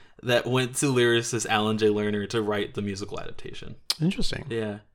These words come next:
Speaker 1: And so he and his partner, Frederick Loewe, they began to work. But they realized that the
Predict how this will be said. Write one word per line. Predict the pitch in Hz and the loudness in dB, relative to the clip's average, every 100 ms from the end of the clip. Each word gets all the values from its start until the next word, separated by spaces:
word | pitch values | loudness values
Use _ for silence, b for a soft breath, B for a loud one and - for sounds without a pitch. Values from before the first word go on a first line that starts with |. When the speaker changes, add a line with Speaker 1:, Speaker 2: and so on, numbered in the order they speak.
| _ _ _ _ _ _ _ - | _ _ _ _ _ _ _ -8
Speaker 1:
And | 127 | -4
so | 123 | -2
he | 127 160 | -2 2
and | 160 | 4
his | 139 | 4
partner, | 139 123 123 | 10 10 10
Frederick | 117 110 110 | 4 2 2
Loewe, | 110 110 104 104 - | 2 4 4 2 0
they | 113 | -4
began | 113 110 107 | 0 -2 0
to | |
work. | 104 107 104 - B B B B | 0 -2 -4 -10 B B B B
But | 139 151 - - _ - | 2 2 2 -6 _ -6
they | 131 127 | 0 4
realized | 135 143 156 143 | 8 8 6 4
that | 127 - | -2 -2
the | 123 | -6